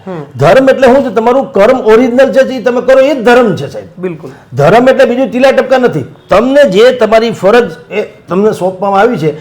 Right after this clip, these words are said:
Speaker 2: એ તમે સંપૂર્ણપણે એકદમ નિષ્ઠાપૂર્વક કરો, એ જ ધર્મ છે. તો અહીંના દૈનિકોએ, છાપાઓએ એ કામ કર્યું, ટેલિમીડિયાએ કર્યું, આપણી વાત ચેનલ,
Speaker 1: હમ.
Speaker 2: વાત ગુજરાતીથી માંડીને અનેક વખત આપણે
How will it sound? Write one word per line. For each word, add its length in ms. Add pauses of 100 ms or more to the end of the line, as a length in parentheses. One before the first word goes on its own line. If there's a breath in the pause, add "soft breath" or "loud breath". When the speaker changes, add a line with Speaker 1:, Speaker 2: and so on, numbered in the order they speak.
(220 loud breath)
Speaker 2:
એ 60
તમે 260 (220)
સંપૂર્ણપણે 880 (360 loud breath)
એકદમ 500
નિષ્ઠાપૂર્વક 720
કરો, 120
એ 140
જ 120
ધર્મ 280
છે. 160
તો 160
અહીંના 340
દૈનિકોએ, 640
છાપાઓએ 680 (300 loud breath)
એ 100
કામ 260
કર્યું, 320
ટેલિમીડિયાએ 600
કર્યું, 320
આપણી 240
વાત 300
ચેનલ, 260
Speaker 1:
હમ. 80
Speaker 2:
વાત 220
ગુજરાતીથી 460
માંડીને 300
અનેક 260
વખત 240
આપણે 320